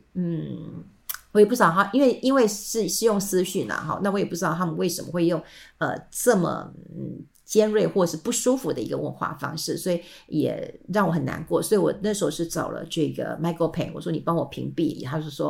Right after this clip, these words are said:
：“哦，好，他，他尽量哈。”那后来他也告诉我说：“姐，我，我只是一个，呃，民间的一个小团体哈。”那他就说：“那我认识的，嗯，这，呃，这个脸书啊，Line，我，我是跟他们沟通一下。”那我就说：“好。”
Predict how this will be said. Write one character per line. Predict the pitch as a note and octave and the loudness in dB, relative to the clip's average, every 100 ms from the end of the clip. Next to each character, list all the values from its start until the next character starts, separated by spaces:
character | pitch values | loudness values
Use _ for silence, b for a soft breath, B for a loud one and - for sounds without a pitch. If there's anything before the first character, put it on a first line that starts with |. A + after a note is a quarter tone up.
| - | -2
：“哦， | C#3+ A2+ | -2 -2
好， | - - - | -6 -8 -8
他， | - D3 D3 - | -6 -6 -6 -6
他 | D#3 | -6
尽 | D#3 - G3 C#3+ | -4 -2 -2 -2
量 | C3 - | -4 -6
哈。” | - - - B B B B | -14 -14 -16 B B B B
那 | - | 0
后 | A#3+ B3+ | 4 4
来 | G3 | 4
他 | G#3+ | 4
也 | |
告 | E3 F#3 | 4 2
诉 | F3 | 2
我 | D#3 | 0
说 | D3 F3 | 0 -2
：“姐， | E3+ E3 B2+ | 0 2 2
我， | C#3+ C#3 | 2 0
我 | D3+ F3 | 2 0
只 | D#3 | -2
是 | B2+ F3 | -4 0
一 | D3 | 0
个， | D#3 C3 F#2 F#2+ | 0 -2 -2 -4
呃， | A#2 B2 - | -8 -10 -4
民 | D#3+ D#3 | -2 0
间 | F#3+ F3+ | 0 0
的 | E3+ | 0
一 | |
个 | D3 D#3+ | 0 -2
小 | - E3 - - | 0 0 -2 -4
团 | - E3 | -2 -2
体 | - - - | -4 -6 -4
哈。” | - D2+ - | -2 -2 -2
那 | E3+ D#3 B B B | -2 -2 B B B
他 | F#3+ | 2
就 | G3+ | 4
说 | G3 G3 | 4 2
：“那 | G3 F3+ | 2 2
我 | D3 | 2
认 | F3+ E3+ | 2 2
识 | - D#3+ | 0 0
的， | C#3 - | 0 -2
嗯， | C3+ C3 C#3 | -6 -8 0
这， | E3+ E3 - | 0 0 -2
呃， | D3+ A2+ G#2 | -6 -6 -10
这 | - D#3+ | -2 -2
个 | D3+ C#3 - - - | -2 -4 -4 -8 -6
脸 | C#3 | -4
书 | - - F#3+ | -4 -2 0
啊， | F#3 F#3+ | 0 2
Line， | G3+ F3 - | 0 0 -2
我， | D3 - D3 | -6 -4 -4
我 | |
是 | D3+ G#3+ | -2 -2
跟 | G3+ | 0
他 | E3+ | -2
们 | E3 | -2
沟 | D#3+ F#3 | -2 -2
通 | F#3+ G3 F#3 | 0 0 -2
一 | |
下。” | - - - - | -2 -4 -4 -6
那 | D#3 | -6
我 | C3+ | -4
就 | - D3+ | -6 -6
说 | C#3+ D#3 | -6 -8
：“好。” | - - | -8 -10